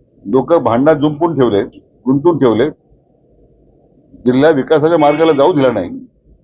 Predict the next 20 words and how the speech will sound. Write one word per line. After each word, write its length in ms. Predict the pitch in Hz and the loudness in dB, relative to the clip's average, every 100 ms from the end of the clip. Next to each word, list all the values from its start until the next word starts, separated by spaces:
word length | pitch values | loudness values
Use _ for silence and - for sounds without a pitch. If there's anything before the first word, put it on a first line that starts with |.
| _ _ _ _ _ _ _ _ _ - | _ _ _ _ _ _ _ _ _ -6
आणि 100 | 139 | -2
त्यामुळे 320 | 160 190 214 | 0 2 2
मला 180 | 196 202 | 2 0
वाटतं 280 | 190 202 165 | 0 0 -2
जिल्ह्याची 380 | 180 190 180 | 0 0 0
जी 80 | 185 | 0
अ-, 500 | 185 147 131 120 113 | 2 2 0 -4 -4
अवस्था 300 | 135 170 190 | -2 0 0
झालेली 320 | 143 123 123 | -2 0 0
आहे, 120 | 104 90 | 0 0
अधोगती 480 | 110 156 175 170 | 0 0 0 2
झालेली 260 | 127 120 113 | 0 0 -2
आहे, 220 | 82 73 - _ _ _ _ _ _ _ _ | -2 -4 -10 _ _ _ _ _ _ _ _
पाण्याचा 300 | 120 147 151 | 0 2 2
प्रश्न 320 | 139 127 123 | 0 -4 -2
असेल, 420 | 131 117 127 120 123 | -4 -2 -4 -4 -6
उद्योगाच्या 580 | 104 110 131 135 127 | -10 -4 0 0 -2
क्षेत्रातील 680 | 127 - 120 123 127 123 123 | -4 -6 -6 0 0 0 -6
प्रगती 420 | 120 117 120 123 | -4 -4 -2 0
असेल 440 | 117 113 113 110 | -2 0 -4 -4